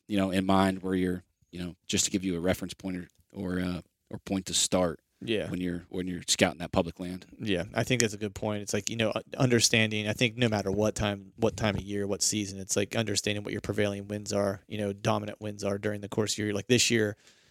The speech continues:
Speaker 2: I screwed myself because I had a bunch of setups for a south or a south,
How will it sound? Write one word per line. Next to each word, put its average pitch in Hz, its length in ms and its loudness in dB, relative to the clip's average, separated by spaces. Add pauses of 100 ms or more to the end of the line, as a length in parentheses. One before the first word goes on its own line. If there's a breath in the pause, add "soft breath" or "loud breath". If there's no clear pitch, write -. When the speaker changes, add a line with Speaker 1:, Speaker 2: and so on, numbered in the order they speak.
(120 soft breath)
Speaker 2:
I 117 40 4
screwed 175 300 10
myself 117 400 6
because 113 220 4
I 120 60 6
had 120 160 4
a - 20 2
bunch 113 220 2
of 110 80 0
setups 113 420 4
for 107 260 2
a 104 100 2
south 104 500 2
or 110 160 4
a 101 40 4
south, 107 360 2